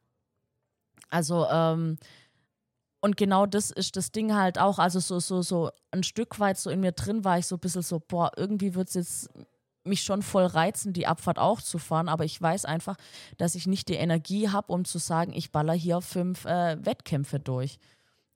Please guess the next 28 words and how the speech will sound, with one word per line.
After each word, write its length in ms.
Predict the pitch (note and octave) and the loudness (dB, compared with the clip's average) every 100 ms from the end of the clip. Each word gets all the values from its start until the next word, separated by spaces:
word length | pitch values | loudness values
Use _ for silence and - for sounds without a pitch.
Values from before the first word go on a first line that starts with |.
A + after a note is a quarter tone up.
| _ | _
um 140 | E3 | -2
jetzt 160 | D3 - | 0 0
ehrlich 280 | C#3 C#3+ - | 0 0 -4
zu 120 | D3+ | -6
sein. 340 | - C3+ C3+ - - _ _ _ | -4 -4 -4 -10 -20 _ _ _
Und, 400 | - D#3 D#3 D#3+ - | 0 2 2 0 0
ähm, 340 | D#3 D3+ D3+ - _ | 2 2 -2 -8 _
eben 260 | F#3 F#3+ F3 | 0 0 0
genau 280 | F3+ F3 F#3 | 2 2 4
das 180 | F#3 - | 0 -2
ist 240 | F#3 - | -6 -4
das, 260 | F#3 - - | -4 -4 -2
äh, 240 | F3+ E3+ | 0 2
was 220 | F3 F3+ | 0 -2
ich 140 | F3+ E3 | -2 -4
ein 100 | F3 | -4
Stück 260 | - F3+ | -4 -4
weit 120 | F#3 E3+ | -2 0
in 100 | E3 | 0
der 120 | D3+ | 0
Therapie 520 | E3 D#3 D3+ - G#3+ | -2 0 -2 -2 -4
gelernt 280 | - G#3 G3 | -2 -2 0
hab, 160 | F3+ F3 | 0 0
was 160 | E3+ | 0
ich 120 | D#3 | 0
jetzt 260 | E3+ F3 - | -2 -4 -4
gelernt 280 | G3+ F#3 F#3 | -2 -2 -2
hab, 220 | G3 | -4